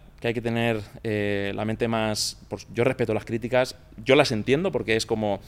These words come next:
porque yo también he estado en ese punto, ¿no? De rechazar un montón de cosas, pero yo he aprendido que no voy a criticar nada. Bueno, yo de por sí no, no me gusta criticar a nadie porque entiendo todos los puntos de vista, pero menos aún cuando no conozco algo.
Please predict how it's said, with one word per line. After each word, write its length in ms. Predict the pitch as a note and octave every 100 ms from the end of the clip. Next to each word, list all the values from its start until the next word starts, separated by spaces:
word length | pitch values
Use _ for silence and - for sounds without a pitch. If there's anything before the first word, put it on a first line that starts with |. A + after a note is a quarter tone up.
| - - -
porque 160 | A2
yo 80 | A#2+
también 180 | C#3 C3+
he 20 |
estado 180 | A#2 A#2
en 60 | A#2
ese 120 | G#2+
punto, 240 | B2 A2
¿no? 120 | A2 D3
De 320 | G#2+ G2+ G2
rechazar 340 | A2+ A2+ G#2+
un 60 | A2+
montón 200 | A2 A2
de 80 | G2+
cosas, 380 | A2 C#3 E3+ - - - - - - - -
pero 640 | B2+ B2 B2 A#2+ A2+ A2 A2
yo 140 | C3
he 20 |
aprendido 360 | C#3 C#3+ D3+ D#3+
que 140 | C3
no 100 | B2
voy 140 | C#3 D3
a 40 |
criticar 460 | C3 B2 B2+ B2 A2+
nada. 440 | C3 E3+ A3 D4 - - - -
Bueno, 200 | B2 -
yo 200 | C#3+ F#3 - -
de 220 | D2 B2+
por 120 | C3+
sí 280 | - E3 G#3+ - -
no, 500 | B2+ B2+ A#2 A2+ -
no 140 | - B2+
me 80 | A#2+
gusta 500 | A#2 - G#2+ G#2 G2+
criticar 320 | G#2 G#2 G#2
a 40 | G2+
nadie 240 | G#2+ C3+
porque 180 | A2 F#2+
entiendo 400 | F#2+ G2+ G2 F#2+ -
todos 140 | G#2
los 80 | G2+
puntos 180 | G#2 F#2+
de 60 |
vista, 280 | G2+ - D3 - - - -
pero 140 | B2 A#2
menos 220 | D3 E3
aún 120 | E3
cuando 180 | C#3+ B2
no 60 | A#2
conozco 300 | C3 - A#2+
algo. 200 | C3+